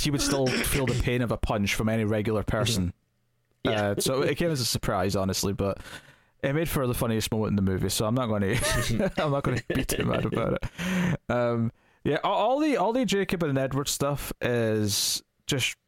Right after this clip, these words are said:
Speaker 1: really cringy, melodramatic, as, as it has been.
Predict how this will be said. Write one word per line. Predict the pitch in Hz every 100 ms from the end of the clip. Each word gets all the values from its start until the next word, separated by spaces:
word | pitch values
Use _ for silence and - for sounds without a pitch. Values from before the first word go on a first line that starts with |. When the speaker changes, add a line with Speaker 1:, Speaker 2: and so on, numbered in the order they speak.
| _
Speaker 1:
really | 131 165 165
cringy, | - 123 123 120 117 113 - -
melodramatic, | 120 135 135 127 113 110 107
as, | 113 113
as | 117 123 135
it |
has | 120 120 117
been. | 104 107 107